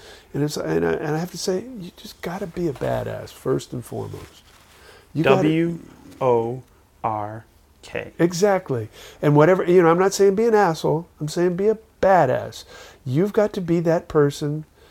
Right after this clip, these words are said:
Speaker 1: that everybody wants to play with. They want you in their project. They want to be part of yours. You've got to be that person. And then you can start thinking about the business.
Speaker 2: Right. I also say that in the blues business, uh, there's always a,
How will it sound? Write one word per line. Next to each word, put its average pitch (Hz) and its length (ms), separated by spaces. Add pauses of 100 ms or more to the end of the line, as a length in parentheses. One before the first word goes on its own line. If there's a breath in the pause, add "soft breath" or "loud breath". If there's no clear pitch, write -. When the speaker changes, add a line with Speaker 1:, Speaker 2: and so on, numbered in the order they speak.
(460 soft breath)
Speaker 1:
that - 140
everybody 143 340
wants 175 320
to - 80
play 131 300
with. - 320 (320 loud breath)
They 120 80
want 117 240
you 131 220
in 107 120
their 127 220
project. 180 640 (320 loud breath)
They 120 100
want 120 220
to 143 40
be 160 140
part 165 320
of 165 100
yours. 110 680 (380 soft breath)
You've 147 300
got 123 300
to 190 80
be 131 360
that 120 440
person. 127 520 (320 loud breath)
And 117 220
then 226 500
you 143 120
can 135 140
start 117 260
thinking 110 240
about - 260
the - 60
business. - 640 (160)
Speaker 2:
Right. 113 180 (720 loud breath)
I 143 100
also 160 260
say 131 180
that 127 160
in 123 120
the 127 60
blues 123 320
business, 117 320
uh, 123 300
there's 120 160
always 120 220
a, 113 100